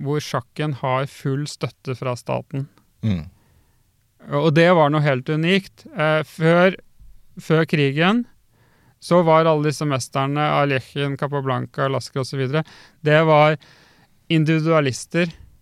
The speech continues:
Speaker 1: som ikke hadde noe forbund i, i ryggen, som ikke hadde noe stat i ryggen. Eh, så overtok sovjeterne totalt etter krigen fram til Fischer.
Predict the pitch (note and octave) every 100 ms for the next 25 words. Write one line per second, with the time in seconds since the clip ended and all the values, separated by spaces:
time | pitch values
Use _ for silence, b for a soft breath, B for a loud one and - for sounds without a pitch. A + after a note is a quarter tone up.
0 | _ _ - F3 D#3+ F3+ F3+ C#3+ C3+ C#3+
1 | C#3+ D3 - D#3+ C3+ A#2+ B2+ C3 C#3 C3+
2 | C#3+ C#3+ C3 A#2 C#3 D#3 E3 C3+ D#3 C3+
3 | B2+ - C3+ A#2+ A#2+ C#3+ B2+ A#2+ B2+ F3
4 | G#3+ b b b b b b D3+ D3+ D#3+
5 | D#3+ D3+ - _ - - F#3+ F#3 C#3+ B2+
6 | D#3+ D3+ - D3+ C3 C#3 C#3 - D#3+ -
7 | D3+ D3 F3+ G3+ - D3 D3+ C#3+ C#3 B2
8 | C#3+ D#3 C#3+ B2 C#3+ C3 B2 - F3+